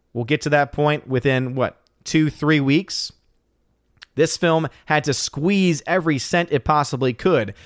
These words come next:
to get to that point, and because of its massive budget, barely got profits.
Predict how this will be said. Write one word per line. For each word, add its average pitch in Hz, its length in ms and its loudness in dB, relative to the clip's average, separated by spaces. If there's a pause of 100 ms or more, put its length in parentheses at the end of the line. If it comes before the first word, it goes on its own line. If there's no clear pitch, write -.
(140)
to - 80 -6
get 123 120 0
to 131 80 -2
that 120 220 2
point, 127 320 -2 (220)
and 185 180 2
because 180 340 2
of 175 60 2
its 139 120 -4
massive 139 380 0
budget, 165 400 2 (320)
barely 175 340 4
got 143 400 2 (240)
profits. - 600 -4